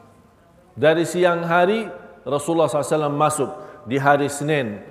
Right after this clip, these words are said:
dua belas Rabiul Awal kota Madinah. Lewat yang namanya lokasi atau tempat kewasaan namanya Quba.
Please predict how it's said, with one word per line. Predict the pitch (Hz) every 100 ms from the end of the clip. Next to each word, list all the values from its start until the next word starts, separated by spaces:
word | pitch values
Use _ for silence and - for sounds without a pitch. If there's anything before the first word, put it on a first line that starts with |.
| - -
dua | 127 156 135
belas | 131 139 127
Rabiul | 131 131 131 127
Awal | 139 135 123 117 - - - - -
kota | 127 117 117
Madinah. | 110 104 110 92 80 - - - -
Lewat | 117 151 147 - - - - - 110
yang | 131
namanya | 131 127 131 131
lokasi | 127 123 113 120 120 147 151
atau | 120 - 127 117 -
tempat | 120 110 147 - - - -
kewasaan | 117 120 117 123 127
namanya | 117 110 113 110 107
Quba. | - 147 104 92 80 -